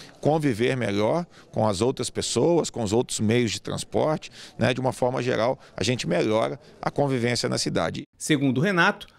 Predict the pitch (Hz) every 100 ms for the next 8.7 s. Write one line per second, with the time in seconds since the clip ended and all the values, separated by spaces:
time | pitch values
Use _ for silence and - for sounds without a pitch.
0 | - - 165 147 214 220 214 180 147 -
1 | 208 226 226 185 131 127 151 208 170 185
2 | 220 240 240 233 226 226 190 220 220 226
3 | 220 233 233 233 220 180 226 233 233 240
4 | 240 233 - 170 185 202 214 156 139 -
5 | 156 165 165 165 170 - - - _ 139
6 | 147 123 202 208 131 117 113 135 - 175
7 | 208 220 - - - 139 135 131 147 156
8 | 147 143 - 156 170 - 175